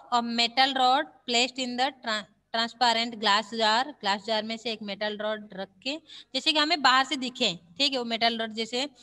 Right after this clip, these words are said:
दिखाएगा, हिल जाएगा तो हमें पता चले Charge होगा, तभी वो displace करेगा। The top of the metal rod has a metal plate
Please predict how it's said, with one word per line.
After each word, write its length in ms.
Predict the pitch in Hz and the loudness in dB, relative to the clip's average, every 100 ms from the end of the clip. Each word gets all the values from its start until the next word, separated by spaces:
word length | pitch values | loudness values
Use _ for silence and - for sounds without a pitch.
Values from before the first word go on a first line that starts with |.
| - _ | -20 _
दिखाएगा, 420 | 233 262 269 240 233 | -4 2 2 4 2
हिल 240 | 240 262 | 0 2
जाएगा 220 | 262 254 | 2 2
तो 80 | 285 | 0
हमें 120 | 277 | -2
पता 240 | 254 233 233 | -4 -2 -4
चले 200 | 240 240 | -2 -2
Charge 360 | 254 247 247 | 2 2 2
होगा, 200 | 277 277 | -2 -2
तभी 260 | 294 254 262 | -2 -4 -4
वो 100 | 254 | -6
displace 500 | 226 240 - 220 - | -6 -8 -6 -10 -6
करेगा। 440 | 196 175 175 180 _ - - - - | -6 -6 -10 -18 _ -20 -20 -8 -4
The 100 | 254 | 2
top 220 | 269 269 320 | 4 4 4
of 140 | 311 | 2
the 100 | 330 | 2
metal 420 | 320 269 269 269 | 4 2 2 4
rod 280 | 254 254 269 - | 4 4 2 0
has 340 | 226 254 240 - | 0 0 -4 -6
a 100 | 226 220 220 | -4 0 0
metal 260 | 220 254 277 | 2 0 0
plate 420 | 269 269 294 - | 0 2 0 -4